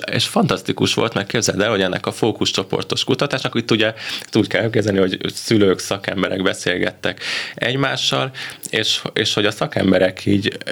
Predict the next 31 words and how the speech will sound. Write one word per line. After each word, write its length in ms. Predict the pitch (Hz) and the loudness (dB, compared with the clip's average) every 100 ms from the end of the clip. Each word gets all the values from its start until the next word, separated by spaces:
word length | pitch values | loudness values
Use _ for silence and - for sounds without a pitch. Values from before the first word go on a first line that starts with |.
| - - | -6 -8
szóval, 380 | - - 107 120 | -6 -2 2 2
hogy 140 | 120 | 2
ez 120 | 135 | 2
rögtön 260 | 180 - 110 | 0 0 0
ilyen 140 | 101 | 2
aktivitásba 760 | 101 - 104 95 - 92 - 95 | 0 2 0 2 0 -2 -2 -4
csapott 540 | - 95 - 95 - | -2 -4 -2 -4 -2
át, 180 | 85 85 | -4 -2
és 100 | - | -2
azok, 180 | 113 127 | -2 -2
amik 180 | 104 101 | -2 -2
azt 140 | 110 | -2
mondták, 360 | 101 104 92 - | -2 -2 -2 0
hogy, 180 | 95 87 | 0 2
hogy 180 | 104 | 2
mondta, 240 | 131 120 113 | 2 2 0
a 40 | |
családsegítőben 920 | - 110 95 - 104 98 - 107 - | 0 0 0 0 0 0 2 0 2
dolgozok, 360 | 101 - 101 117 | 0 0 -2 0
hogy 420 | 120 120 113 147 | 0 0 0 0
gyertek, 500 | 202 147 - 107 - - 104 110 120 135 71 156 - | 2 0 -2 -6 -4 -2 0 0 0 -2 -4 -8 -10
kávézzunk 800 | - 156 135 117 104 - 107 107 | -4 -2 0 2 0 2 0 2
együtt, 360 | 127 113 113 - | 0 2 0 0
találkozunk, 640 | 139 113 104 113 107 104 | -2 -2 -2 0 0 0
csináljunk 480 | - 135 107 104 107 | 4 4 4 0 -2
találkozókat, 840 | 113 107 107 120 113 113 - 123 - - - - | -2 0 -2 -2 0 0 -2 -4 -4 -4 -6 -6
és 240 | - 107 | -2 0
lehet, 220 | 147 127 | 0 0
és 140 | 113 - | 0 0
az 120 | 107 | 0
önkormányzat 760 | 123 113 98 101 98 101 - | 0 0 0 0 0 -2 -2